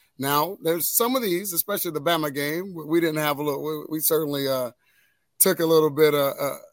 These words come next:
on the chin with, with the guys in stripes. But, but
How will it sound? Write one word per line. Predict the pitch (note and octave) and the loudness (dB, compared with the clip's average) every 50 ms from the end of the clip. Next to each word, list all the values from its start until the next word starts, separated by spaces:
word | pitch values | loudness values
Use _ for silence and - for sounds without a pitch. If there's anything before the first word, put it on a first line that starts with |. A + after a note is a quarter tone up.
| _ _ _ _ _ _ _ _ _ _ _ _ _ _ _ _ _ _ | _ _ _ _ _ _ _ _ _ _ _ _ _ _ _ _ _ _
on | D3 D3+ D3+ D3 | -4 -2 -2 -2
the | C#3 A#2+ | -4 -2
chin | - - F3 F#3 F#3 F3 D#3+ D#3 D3+ C#3+ C#3 | -2 0 2 2 2 2 0 0 0 -2 -2
with, | C3+ C#3 C3+ - | -4 -4 -4 -2
with | C#3 C3+ - | -4 -6 -4
the | C#3 C3+ | -6 -10
guys | - - D3+ D#3 D#3 D3+ C#3+ | -6 -4 -2 -2 -2 -4 -6
in | B2+ B2+ | -4 -4
stripes. | - - - E3+ F3+ F#3+ F3+ D#3 B2 - | -4 -4 -2 -2 -2 -2 -4 -4 -4 -6
But, | - A#2+ C#3 C3 - _ | -4 -4 -6 -6 -6 _
but | C3 A#2+ C#3+ C#3 C3 | -8 -4 -2 -2 -2